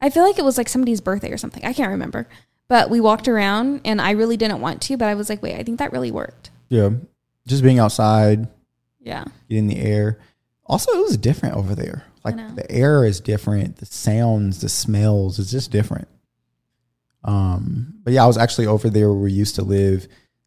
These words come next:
Speaker 2: last night, and it's a different place at night. And it, that area,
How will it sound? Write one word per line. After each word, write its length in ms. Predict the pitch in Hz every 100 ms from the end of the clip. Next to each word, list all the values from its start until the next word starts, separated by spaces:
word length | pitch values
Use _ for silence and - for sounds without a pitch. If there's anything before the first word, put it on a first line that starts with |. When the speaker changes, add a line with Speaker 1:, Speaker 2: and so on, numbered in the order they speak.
| -
Speaker 2:
last 320 | 104 98 -
night, 360 | 98 107 - - _ _
and 600 | 110 101 98 95 92 92 - _ _
it's 140 | 139 151
a 40 |
different 220 | 170 170
place 200 | 185 185
at 140 | 139 95
night. 200 | 90 - - _ _ _ _ _ _ -
And 160 | 117
it, 100 | - _ _
that 260 | 123 127 -
area, 520 | 135 131 107 101